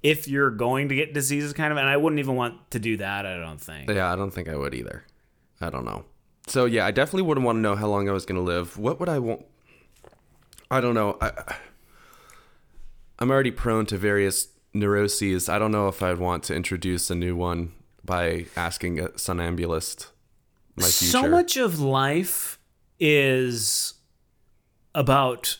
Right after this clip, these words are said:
Speaker 1: the unknown. You know, the only thing I was thinking I might ask is, would the Mi-, would a Minnesota sports team ever win a championship? And,
Speaker 2: Hmm.
Speaker 1: but I wouldn't even wanna know that, 'cause if he said no, I would be like, "I'm never watching
Speaker 2: <laughs>
Speaker 1: sports
Speaker 2: Yeah,
Speaker 1: ever
Speaker 2: exactly.
Speaker 1: again."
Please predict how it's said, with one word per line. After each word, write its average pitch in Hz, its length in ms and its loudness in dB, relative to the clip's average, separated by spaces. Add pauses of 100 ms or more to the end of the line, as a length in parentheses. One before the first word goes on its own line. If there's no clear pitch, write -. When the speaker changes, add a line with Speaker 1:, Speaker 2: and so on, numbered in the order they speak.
Speaker 1:
the 127 200 0
unknown. 107 640 -2
You 139 100 2
know, 139 160 2
the 131 160 2
only 185 380 2
thing 208 220 -2
I 160 80 2
was 147 160 4
thinking 151 220 0
I 120 40 0
might 117 340 0
ask 127 340 -2
is, 113 200 2 (420)
would 131 280 2
the 120 80 -4
Mi-, 127 240 -4
would 127 260 0
a 123 140 -2
Minnesota 135 400 2
sports 120 380 -2
team 117 180 -2
ever 110 120 -4
win 110 160 -4
a 101 60 -6
championship? 92 800 -8 (800)
And, 151 340 4
Speaker 2:
Hmm. - 40 -4
Speaker 1:
but 185 100 4
I 185 80 6
wouldn't 247 200 4
even 233 160 2
wanna 208 160 4
know 196 100 4
that, 196 180 0
'cause - 160 0
if 170 100 -4
he 214 100 0
said 202 280 2
no, 165 300 2
I 135 120 0
would 143 140 0
be 143 100 0
like, 127 320 0 (300)
"I'm 131 280 0
never 147 240 -2
watching 151 400 0
Speaker 2:
<laughs> - 120 -2
Speaker 1:
sports 135 340 2
Speaker 2:
Yeah, 104 60 6
Speaker 1:
ever 120 220 0
Speaker 2:
exactly. 101 300 2
Speaker 1:
again." 87 300 0